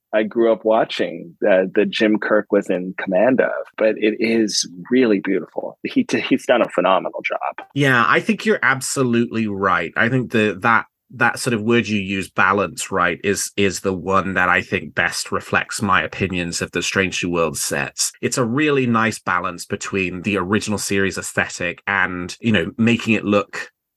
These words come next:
Speaker 2: modern and futuristic to today's sort of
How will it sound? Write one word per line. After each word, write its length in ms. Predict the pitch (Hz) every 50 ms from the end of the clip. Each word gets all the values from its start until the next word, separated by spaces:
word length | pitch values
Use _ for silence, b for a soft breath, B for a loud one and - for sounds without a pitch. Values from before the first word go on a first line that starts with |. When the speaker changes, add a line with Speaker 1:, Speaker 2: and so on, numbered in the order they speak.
| _ _ _ -
Speaker 2:
modern 440 | 107 110 107 101 87 101 98 95
and 280 | 98 92 95 95 95 95
futuristic 720 | - - 120 - - 101 98 95 - - - 90 - -
to 140 | - - -
today's 760 | - 104 85 101 95 92 90 90 87 87 82 - - - - _
sort 240 | - - - 107 95
of 100 | 87 85